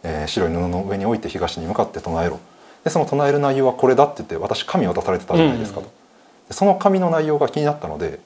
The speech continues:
Speaker 1: 家に帰って開けて読んでみたと。
Speaker 2: うん。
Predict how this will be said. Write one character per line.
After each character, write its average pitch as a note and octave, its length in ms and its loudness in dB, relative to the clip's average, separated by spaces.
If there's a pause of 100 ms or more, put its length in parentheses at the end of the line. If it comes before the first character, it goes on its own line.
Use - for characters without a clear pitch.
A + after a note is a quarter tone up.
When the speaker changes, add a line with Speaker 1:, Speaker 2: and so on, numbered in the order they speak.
Speaker 1:
家 E3+ 140 4
に - 120 2
帰 - 80 -2
っ - 80 -4
て - 300 -8 (200)
開 E3+ 180 2
け - 120 -8
て - 80 -14
読 - 180 -6
ん A2 60 2
で A#2 80 0
み C#3 80 -2
た - 100 -10
と。 - 80 -18 (180)
Speaker 2:
う B2 40 -12
ん。 G#2 60 -12